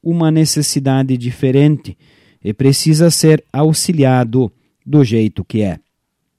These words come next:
A partir daí, podemos ser agentes que transformam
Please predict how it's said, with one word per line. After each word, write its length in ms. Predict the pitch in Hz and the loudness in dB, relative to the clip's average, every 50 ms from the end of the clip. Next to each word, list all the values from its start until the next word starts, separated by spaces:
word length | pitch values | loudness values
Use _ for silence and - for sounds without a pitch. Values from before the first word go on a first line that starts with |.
| _ _ _ _ _ _ _ _ | _ _ _ _ _ _ _ _
A 80 | - | -10
partir 380 | - - 127 113 - - 139 135 | -6 -4 -4 -2 0 0 0 2
daí, 320 | 135 139 135 139 139 143 - _ _ _ _ _ _ _ _ _ _ _ _ _ | 2 2 4 2 2 0 -4 _ _ _ _ _ _ _ _ _ _ _ _ _
podemos 440 | - 156 147 147 143 147 151 147 | -2 0 2 2 2 2 2 0
ser 280 | - - 151 143 135 - _ | 0 0 0 0 -2 -2 _
agentes 640 | - 139 131 117 120 135 139 147 143 - 156 143 - | -4 -2 -2 -2 0 -2 -2 -2 -2 -4 -4 -4 -4
que 320 | - - - 143 147 143 - _ _ _ _ _ _ _ | -6 -4 -2 0 0 0 -2 _ _ _ _ _ _ _
transformam 800 | - 190 185 175 - - - - 135 135 135 123 127 127 127 120 | -2 -2 -2 -2 -2 -4 -2 0 0 2 2 2 0 0 0 -2